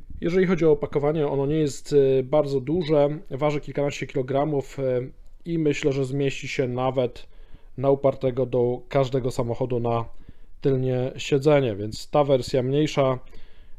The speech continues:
e, jak najbardziej jest godna do polecenia dla w zasadzie, e, każdego.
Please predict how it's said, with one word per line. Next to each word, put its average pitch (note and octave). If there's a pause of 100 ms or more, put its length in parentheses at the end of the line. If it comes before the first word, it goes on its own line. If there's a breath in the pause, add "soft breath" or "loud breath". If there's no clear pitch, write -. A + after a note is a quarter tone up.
(120)
e, B2
jak C#3
najbardziej A#2+
jest B2+
godna B2
do A#2+
polecenia A#2+
dla A2+ (640 loud breath)
w -
zasadzie, A#2 (100)
e, A#2+
każdego. B2+